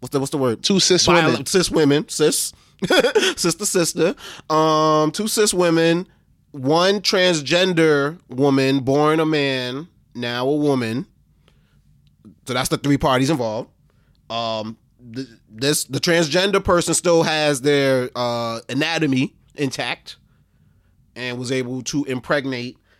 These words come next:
Speaker 1: um, these two women. Have you seen the picture of <laughs> the, the prison?
Speaker 2: Well, uh, wait, let me, let, let,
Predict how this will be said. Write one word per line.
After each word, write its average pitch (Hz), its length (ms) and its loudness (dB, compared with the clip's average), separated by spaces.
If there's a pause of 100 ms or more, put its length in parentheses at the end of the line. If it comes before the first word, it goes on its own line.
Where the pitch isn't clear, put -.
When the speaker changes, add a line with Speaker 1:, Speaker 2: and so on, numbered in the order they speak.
(260)
Speaker 1:
um, 101 800 -12 (420)
these 107 220 -10
two 127 140 -6
women. 147 280 -2 (1400)
Have 156 140 -2
you 170 40 -2
seen 180 180 2
the 170 40 0
picture 127 340 -2 (220)
of 120 500 -8
<laughs> - 40 -20
the, 208 600 -2 (460)
the 127 140 -10
prison? 123 420 -6
Speaker 2:
Well, 156 160 2 (220)
uh, 139 120 0 (520)
wait, 160 180 6
let 165 140 8
me, 175 80 6
let, 160 100 6
let, 151 640 6